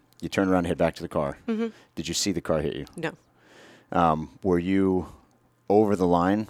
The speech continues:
Speaker 1: Were you behind the line? So the actual right side,
Speaker 2: Mm-hmm.
Speaker 1: so you got the yellow line over there.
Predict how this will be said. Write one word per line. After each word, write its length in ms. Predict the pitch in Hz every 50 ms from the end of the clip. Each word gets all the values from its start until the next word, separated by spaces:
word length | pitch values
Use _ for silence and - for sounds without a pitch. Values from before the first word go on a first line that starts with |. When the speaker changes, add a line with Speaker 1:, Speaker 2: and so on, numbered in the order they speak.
| - _
Speaker 1:
Were 80 | 85
you 80 | 82 80
behind 360 | - - - 98 92 95 95
the 60 | 92
line? 400 | 87 90 92 95 98 101 104 101 - - _ _ _ _ _ _ _ _ _ _ _ _ _ _ _
So 380 | - - - 95 90 87 - - - -
the 140 | - 101 92
actual 340 | 80 95 107 - 110 101 90
right 260 | 82 92 92 90 -
side, 380 | - - 90 78 76 76 85 - - - _ _ _
Speaker 2:
Mm-hmm. 220 | - 185 180 170 175
Speaker 1:
so 140 | 170 92
you 80 | 90 90
got 180 | 85 90 85 -
the 80 | 92
yellow 240 | 90 90 87 87 85
line 260 | 82 82 80 78 78
over 160 | 76 73 71
there. 240 | 69 71 69 69 -